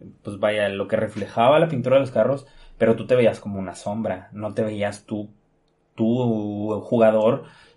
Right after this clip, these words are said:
eh, bien en la reflexión del carro. Entonces,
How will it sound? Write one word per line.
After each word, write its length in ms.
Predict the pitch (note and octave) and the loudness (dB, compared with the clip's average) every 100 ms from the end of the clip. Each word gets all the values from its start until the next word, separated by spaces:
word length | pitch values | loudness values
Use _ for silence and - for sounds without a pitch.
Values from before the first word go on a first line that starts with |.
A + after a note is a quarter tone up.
| - | -6
eh, 400 | G#2 G#2 G2 F#2+ | -2 -2 -2 -4
bien 360 | A2+ G#2+ G#2+ | 0 2 0
en 100 | A2 | -2
la 80 | G#2+ | -2
reflexión 520 | F#2 - G2+ - F#2+ | -4 -6 -10 -10 -12
del 160 | F#2 - | -12 -12
carro. 380 | - G#2 F#2+ - _ _ _ | -8 -8 -8 -14 _ _ _
Entonces, 580 | A2 G#2+ A#2+ A#2 - | -6 0 0 0 -6